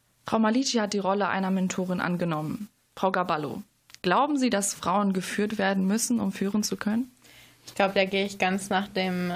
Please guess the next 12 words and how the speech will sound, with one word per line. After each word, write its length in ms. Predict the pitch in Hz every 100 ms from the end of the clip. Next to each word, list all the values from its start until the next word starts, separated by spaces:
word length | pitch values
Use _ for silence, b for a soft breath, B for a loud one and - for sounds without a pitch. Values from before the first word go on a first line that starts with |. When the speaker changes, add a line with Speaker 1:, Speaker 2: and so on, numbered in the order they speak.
| 185
Speaker 2:
Prinzip, 600 | - 196 190 - 190 196
alles 300 | 175 190 190
kann, 260 | - 202 202
nichts 300 | 202 202 -
muss. 400 | 214 285 - - B B B B -
Eine 100 | 196
Frau 240 | - 196
muss 320 | 190 202 202
bestimmt 520 | 202 196 - 202 196 -
nicht 240 | 190 190
geführt 420 | 185 - 180 170
werden. 440 | 165 175 208 233